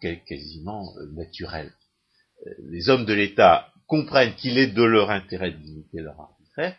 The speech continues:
de leur intérêt de promettre, euh, de, de se conduire de façon relativement prévisible, et vous avez, vous avez des, des exemples historiques fameux de, de, d'apparition des ersatz,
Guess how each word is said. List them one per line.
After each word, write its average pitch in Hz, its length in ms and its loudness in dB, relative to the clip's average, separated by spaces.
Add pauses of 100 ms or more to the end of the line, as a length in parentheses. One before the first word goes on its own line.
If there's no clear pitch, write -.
de 160 100 -10
leur 85 240 -12
intérêt 95 420 -4 (240)
de 92 80 -4
promettre, - 880 2 (280)
euh, 87 340 -2
de, 82 500 -8 (920)
de 90 100 -6
se - 140 -8
conduire 101 360 -4
de 85 60 -6
façon - 300 -8
relativement 110 760 0
prévisible, 170 720 -10 (1080)
et 151 160 4
vous 87 280 -8
avez, 110 340 -2
vous 78 140 -8
avez 90 120 0
des, 82 140 -6
des 73 540 -14
exemples 87 340 -8
historiques - 640 -14
fameux 175 400 -8 (300)
de, - 80 -10
de, 156 140 -18 (100)
d'apparition 98 720 -10
des 76 240 -14
ersatz, 110 600 -6